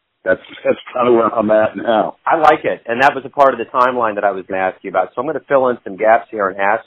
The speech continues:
Speaker 2: you: When you were younger, what albums did you listen to that really influenced you and swayed your brain?
Speaker 1: You know, it's funny, Jazz Times,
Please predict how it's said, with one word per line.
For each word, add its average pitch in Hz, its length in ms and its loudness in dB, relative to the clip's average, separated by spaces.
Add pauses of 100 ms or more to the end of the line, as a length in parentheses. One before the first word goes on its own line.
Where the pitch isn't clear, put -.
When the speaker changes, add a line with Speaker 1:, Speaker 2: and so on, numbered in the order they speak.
Speaker 2:
you: 85 360 -6 (500)
When 143 180 2
you 208 180 -4
were 196 140 2
younger, 143 420 4
what 139 300 0
albums 131 480 2
did 107 140 -10
you 101 160 -12
listen 104 360 -4
to 101 140 -2
that 92 140 -4
really 104 420 4
influenced 92 640 -2
you 85 200 -2
and 76 80 -8 (120)
swayed 87 260 4
your 82 120 0
brain? 78 440 2 (300)
Speaker 1:
You 127 120 -2
know, 127 40 2
it's 117 180 -2
funny, 131 300 2
Jazz 123 320 2 (180)
Times, 104 400 2